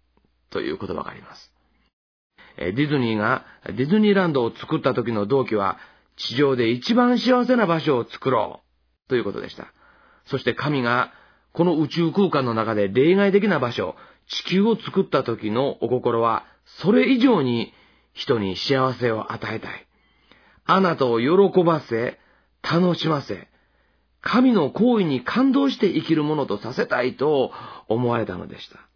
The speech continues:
私たちは自然の中にいるとほっとしますね。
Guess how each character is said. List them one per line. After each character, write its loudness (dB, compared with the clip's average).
私 2
た 0
ち -2
は 2
自 -6
然 2
の 0
中 0
に 0
い 2
る -2
と 0
ほ -8
っ -18
と -6
し -10
ま -4
す -6
ね。 -2